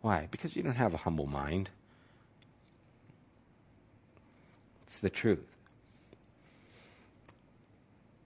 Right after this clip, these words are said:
And it's easy to be humble and compassionate when you're not around people. Have you noticed that?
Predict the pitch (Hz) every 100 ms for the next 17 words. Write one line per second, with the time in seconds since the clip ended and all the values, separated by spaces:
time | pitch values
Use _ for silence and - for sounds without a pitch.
0 | - - 139 131 - - 208 254 214 175
1 | 147 147 131 120 135 127 117 117 - -
2 | - - - - - - - - - -
3 | - - - - - - - - 113 101
4 | 123 - - 127 123 - 87 98 - -
5 | - - - - - - 110 110 110 113
6 | 110 110 117 113 - 151 - - - 90
7 | 98 113 135 - 180